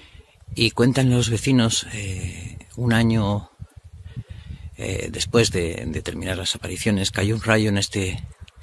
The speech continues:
en este árbol y cuando llegó a esta imagen de, de la Virgen saltó el rayo al,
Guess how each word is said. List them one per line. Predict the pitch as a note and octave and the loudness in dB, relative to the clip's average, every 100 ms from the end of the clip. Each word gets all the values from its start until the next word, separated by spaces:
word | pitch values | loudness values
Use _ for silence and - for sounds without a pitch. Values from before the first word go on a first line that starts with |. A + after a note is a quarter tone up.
| - - - - | -20 -20 -20 -2
en | G#2 | 4
este | A#2 - B2 | 4 6 4
árbol | C3 C3 | 6 4
y | A#2+ | 6
cuando | A#2 A2+ | 4 4
llegó | A2+ A2+ A#2+ G#2 F#2+ | 4 4 6 6 4
a | F2 G2+ | 2 -2
esta | - - G2 F#2+ E2+ | -4 -2 -2 -2 -6
imagen | G#2+ G#2 G2+ - F2+ | -2 2 2 0 -4
de, | F#2 E2 - | -4 -4 -4
de | F#2 | -2
la | F2+ | 0
Virgen | A#2+ - A#2 | 0 0 0
saltó | - F#2+ E2+ G2 | 0 -2 -2 0
el | F#2+ | 2
rayo | G#2+ G#2 G2 | 2 2 0
al, | E2 - | -4 -6